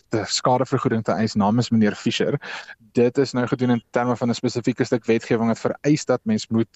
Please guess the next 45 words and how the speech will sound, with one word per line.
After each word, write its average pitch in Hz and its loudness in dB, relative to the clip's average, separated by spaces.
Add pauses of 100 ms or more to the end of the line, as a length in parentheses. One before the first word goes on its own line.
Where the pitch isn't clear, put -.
eers 139 2
vir 117 2
enige 127 0
staatsentiteit 117 -2
kennis 139 0
gee 120 2
van 117 -2
jou 110 2
voorneme 107 0
om 104 2
hulle 104 2
te 107 -2
dagvaar. 101 0 (540)
Eh, 113 2
die 113 2
regering 120 0
het 110 -2
nou 110 2 (360)
so - -2
sestig 120 0
dae 110 2
om 110 0
daarop 107 2
te 110 -4
reageer. 131 2
Indien 113 0
hulle 110 4
dan 107 0
nie 113 0
doen 104 0
nie, 104 0 (260)
dan 104 0
reik 98 -2
ons 110 -4
ons 107 -4
dagvaarding 95 -2
teen 101 -2
die 95 -2
minister 92 -4
uit 98 -4
om 95 -4
vir 95 -4
die, 92 -2
ehm, 92 -4
skade 90 -2